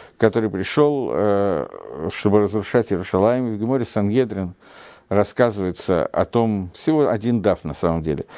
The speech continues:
о том, как Навузарадан окружил Иерушалаим и разрушил его. Навуходоносор дал ему триста осадных орудий, сделанных из металла, который режет металл. Я не знаю, что такое металл, который режет металл того времени.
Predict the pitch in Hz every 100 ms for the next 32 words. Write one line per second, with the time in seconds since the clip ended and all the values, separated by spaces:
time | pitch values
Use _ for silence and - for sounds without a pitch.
0 | - - - 117 135 113 107 110 101 104
1 | 104 110 110 95 - - - _ _ -
2 | - - 110 107 123 98 95 - 110 139
3 | 120 98 95 92 117 - 117 110 110 104
4 | - - - - - - 101 104 110 120
5 | 139 123 104 107 107 104 107 98 85 113
6 | 127 - 107 98 - 113 92 87 98 113
7 | 131 113 95 98 110 101 98 - - 117
8 | 95 85 80 85 101 - 135 127 110 98
9 | 107 101 107 101 98 98 90 80 65 71
10 | 90 87 95 80 - 107 85 - 87 82
11 | 92 101 92 85 85 87 87 85 87 -
12 | 85 95 82 90 95 113 165 139 85